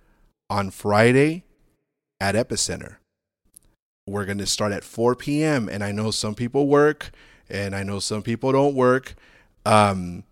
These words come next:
we're gonna start at four P M, and we are going to teach. We are going to do four hours of learning.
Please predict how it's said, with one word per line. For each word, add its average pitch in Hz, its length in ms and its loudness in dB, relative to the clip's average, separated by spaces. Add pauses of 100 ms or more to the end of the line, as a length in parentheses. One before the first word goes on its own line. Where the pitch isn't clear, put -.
(200)
we're 101 160 -4
gonna 107 160 0
start 110 220 0
at 101 100 -6
four 117 220 0
P 120 280 -4
M, 123 160 0
and 104 220 -6
we 107 140 -2
are 104 140 0
going 101 280 -4
to 95 120 -8
teach. - 520 -8
We 104 160 -4
are 104 100 -2
going 101 340 -4
to 98 120 -8
do 101 300 -4
four 113 440 -2
hours 107 420 -2
of 98 120 -6
learning. 143 500 2